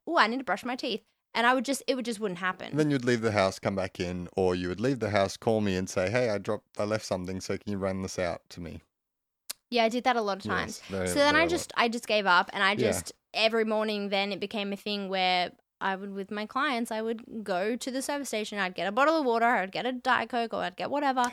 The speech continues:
Speaker 2: Yeah.
Speaker 1: and then I'd just buy lunch out.
Speaker 2: You know the funniest thing is you've never forget, forgotten a Diet Coke before you leave.
Speaker 1: 'Cause it's the dopamine.
Speaker 2: It's the essential.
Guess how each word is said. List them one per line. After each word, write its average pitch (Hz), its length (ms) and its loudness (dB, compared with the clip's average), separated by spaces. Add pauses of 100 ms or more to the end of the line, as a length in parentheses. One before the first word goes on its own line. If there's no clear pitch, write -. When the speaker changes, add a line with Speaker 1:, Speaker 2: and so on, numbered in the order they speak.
(180)
Speaker 2:
Yeah. 131 260 2
Speaker 1:
and 247 140 2
then 247 80 2
I'd 247 140 4
just 247 160 -6
buy - 160 0
lunch 156 260 -6
out. - 240 -6
Speaker 2:
You 135 120 0
know 180 100 6
the 247 140 2
funniest 113 420 -2
thing 98 160 -4
is 92 180 -6
you've 101 220 -4
never 139 580 2 (220)
forget, 90 380 -6 (100)
forgotten 87 640 0
a 92 60 -8
Diet 80 320 -4
Coke 80 260 -8
before - 240 -14
you 78 120 -10
leave. 87 200 -16 (920)
Speaker 1:
'Cause 214 140 -16
it's - 120 -18
the 190 100 -16
dopamine. 196 200 -10 (180)
Speaker 2:
It's - 160 -14
the - 120 -8
essential. - 580 -8